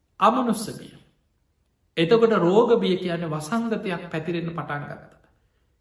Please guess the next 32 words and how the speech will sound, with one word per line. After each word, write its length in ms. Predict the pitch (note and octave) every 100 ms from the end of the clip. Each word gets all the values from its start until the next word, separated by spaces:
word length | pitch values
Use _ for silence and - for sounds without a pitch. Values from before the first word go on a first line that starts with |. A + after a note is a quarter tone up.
| _ _ _ _ -
විශාලා 480 | F3+ G#3+ G3+ G3+ F#3+
මහනුවර 460 | E3 E3 F#3 F#3 F#3 D#3+ - -
මේ 320 | D#3+ F3+ F3+
ඉතිහාස 460 | E3 E3 F3 F3 E3+
පොත්වල, 480 | - D3+ D3+ E3 D#3+ A3 - -
ඒ 140 | D#3
අටුවාවල 640 | D3+ - F3+ F3+ F3 E3 E3 E3
විස්තරවල 600 | - D#3 - F3+ E3+ D#3+
සඳහන් 480 | D#3+ C#3 C#3+ D#3+ E3
වෙනවා. 340 | D#3 D3+ F3 E3+
විශාලා 460 | D3+ E3+ E3+ E3
මහනුවර 500 | D#3 C#3+ E3 D#3 C3+ F#3+ D#4 - - _ _ _ _ _ -
ඉස්සල්ලා 440 | E3+ A3 G#3 G3+
විශාල 360 | F3 E3+ F#3+ G3
දුර්භික්ෂයක් 840 | E3 D#3+ E3+ E3+ E3+ E3 D3 D3 C#3
ආවා. 220 | B2 C3+
මිනිස්සුන්ට 520 | D#3 E3+ E3+ E3 D#3+ D#3+
කන්න 400 | D3 C#3+ D#3 D3+
නැතුව, 300 | D3 D3+ D3 D3+ - _ _ _ -
මිනිස්සු 420 | D3+ F3 F3 F#3+
ඒකෙන් 340 | E3 F#3+ G3+ F#3+
පීඩා 400 | F3 E3 D#3+ D#3
විඳින්න 360 | D#3 D3+ C#3+ C#3+
පටන් 300 | C3+ C3 C3+
ගත්තා. 220 | - -
ඔය 160 | E3 F#3
අතර 320 | F#3+ F#3+ F#3+
විශාල 380 | D#3+ D3+ F#3 G#3
වසංගතයක් 760 | D#3 C#3+ F#3 G3+ F#3+ F#3+ F#3 F3+
පැතිරෙන්න 420 | F3 D#3 D#3+ D#3+ D#3
පටන් 340 | D3 C#3+ D3
ගත්තා. 280 | C#3+ -